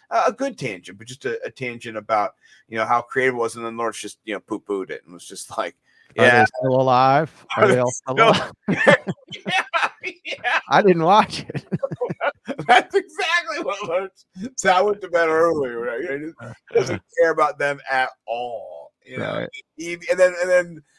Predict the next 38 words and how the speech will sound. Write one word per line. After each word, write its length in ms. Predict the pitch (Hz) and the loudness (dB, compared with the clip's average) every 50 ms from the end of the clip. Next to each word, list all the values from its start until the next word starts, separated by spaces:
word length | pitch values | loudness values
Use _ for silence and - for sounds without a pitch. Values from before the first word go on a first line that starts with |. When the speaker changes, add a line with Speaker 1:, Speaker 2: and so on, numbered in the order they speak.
| _ _ - | _ _ -10
Speaker 1:
I 60 | - | -8
think 180 | 170 170 160 151 | -8 -8 -4 -2
Valdez 560 | 160 147 143 143 135 143 143 143 147 139 127 | 0 0 0 0 -2 -6 -6 -6 -6 -6 -6
or, 100 | 131 127 | -6 -4
or, 280 | 127 120 117 123 127 120 | -4 -4 -4 -4 -6 -6
or, 280 | - 113 123 127 117 | -8 -6 -6 -6 -6
or 200 | 110 113 117 120 | -6 -8 -8 -8
one 140 | 120 123 123 | -8 -8 -10
of 60 | 123 120 | -10 -10
the, 120 | 123 120 | -10 -10
uh, 80 | 117 117 | -10 -10
producers 520 | 117 127 123 123 123 120 - 123 123 113 | -12 -10 -8 -8 -8 -8 -10 -14 -14 -14
was 120 | 117 113 - | -16 -18 -18
just 300 | - 123 120 113 - - | -18 -18 -18 -18 -12 -10
like, 160 | - 240 240 - | -8 -8 -6 -8
"It's, 220 | 214 - - - | -8 -10 -8 -12
I 100 | 294 - 269 | -12 -12 -10
mean, 100 | 269 262 | -10 -12
it's 100 | 254 - | -12 -14
just 140 | 285 - | -14 -14
incredible, 720 | 254 240 - - 247 247 262 262 254 208 185 147 139 135 123 127 | -14 -14 -10 -8 -8 -6 -6 -6 -6 -6 -6 -6 -6 -6 -8 -8
you 80 | 147 | -10
know, 120 | 170 175 190 | -8 -8 -8
this 120 | 202 - | -10 -14
is 100 | 226 214 - | -16 -14 -8
art, 400 | 208 262 262 247 233 220 196 - _ | -4 -2 -2 0 -2 -2 -4 -6 _
you 100 | 190 190 | -14 -12
know, 80 | 190 | -12
this 200 | 196 202 196 - _ _ | -12 -14 -16 -20 _ _
is," 140 | _ - _ _ _ - - - _ _ - | _ -20 _ _ _ -20 -20 -20 _ _ -12
and 160 | - 147 151 | -10 -8 -6
this, 160 | 156 147 139 | -8 -8 -8
he 100 | 131 147 | -8 -8
doesn't 220 | 147 127 107 101 85 | -8 -8 -8 -12 -16
give 120 | 85 85 | -16 -16
a 60 | 85 | -16
shit, 340 | 78 - - 98 82 73 - | -20 -18 -16 -16 -16 -16 -16
so, 200 | - 78 69 69 | -14 -14 -12 -14